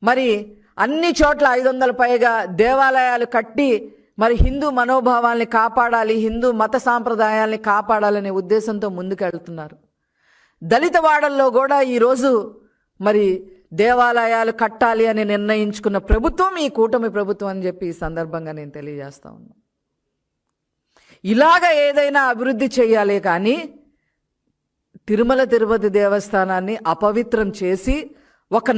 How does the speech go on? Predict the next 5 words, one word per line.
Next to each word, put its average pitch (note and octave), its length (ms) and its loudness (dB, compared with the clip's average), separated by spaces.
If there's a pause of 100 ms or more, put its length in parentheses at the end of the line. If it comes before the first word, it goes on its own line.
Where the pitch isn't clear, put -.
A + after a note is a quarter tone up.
నమ్మకాన్ని, C#4+ 640 0 (1160)
భక్తులకుండే C4+ 760 0 (180)
నమ్మకాన్ని D4+ 560 0
కూడా B3+ 300 2 (600)
తుడిచిపారేశారయ్యా B3+ 1000 0